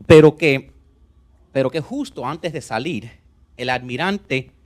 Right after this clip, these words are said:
lo miró y hizo una pregunta muy conmovedora. Le preguntó,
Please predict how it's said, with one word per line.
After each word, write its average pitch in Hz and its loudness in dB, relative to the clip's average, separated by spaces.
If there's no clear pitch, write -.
lo 120 2
miró 135 -2
y 127 -10
hizo 160 -10
una 151 -10
pregunta 135 -10
muy 143 -10
conmovedora. 110 -4
Le 110 -4
preguntó, 127 -2